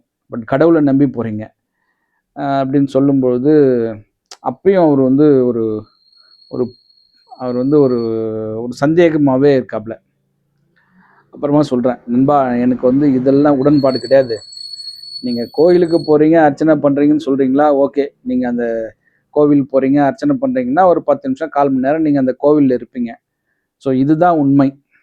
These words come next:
அந்த கோவில் வந்து உங்களை வந்து அந்த இடத்த விற்க வைக்கும், அஹ், ஒரு வழியை காட்டும். அதை விட்டுட்டு இந்த அர்ச்சனை பண்றீங்க அப்படின்றதுலாம் வந்து எனக்கு நம்பிக்கை இல்ல, நீங்க பண்ணுங்க" அப்படின்னேன்.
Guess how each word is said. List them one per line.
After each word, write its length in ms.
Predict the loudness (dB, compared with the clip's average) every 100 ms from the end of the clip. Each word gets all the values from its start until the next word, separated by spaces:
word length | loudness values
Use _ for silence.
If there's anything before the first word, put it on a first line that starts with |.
| _ _ _ _
அந்த 180 | -6 -6
கோவில் 440 | 0 2 4 2
வந்து 260 | 2 2 2
உங்களை 280 | 4 4 4
வந்து 260 | 4 4 4 4 2 -2 -4 -8 _ _ _ _ -8
அந்த 140 | -2
இடத்த 320 | 0 0 0 -2
விற்க 240 | -2 0
வைக்கும், 360 | -2 -2 -4 -6 _ _ _ _ _ _
அஹ், 120 | -2 2
ஒரு 240 | 4 4
வழியை 300 | 4 4 2
காட்டும். 440 | 0 -2 -4 -12 -14 _ _ _ _ _
அதை 220 | -4 0 0
விட்டுட்டு 280 | 0 -2
இந்த 200 | 0 2
அர்ச்சனை 340 | 0 0 -2 -2
பண்றீங்க 460 | -2 -2 0 -2 0
அப்படின்றதுலாம் 640 | -2 -2 -4 -4 -4 -2 -2
வந்து 240 | -2 -6 -8 -14 _ _ -6
எனக்கு 340 | -2 -2 -2
நம்பிக்கை 420 | -2 0 -2 -2
இல்ல, 160 | -2 -2 -4 -6
நீங்க 300 | -4 0 0
பண்ணுங்க" 360 | 0 0 2 2
அப்படின்னேன். 460 | 0 -4 -8 -10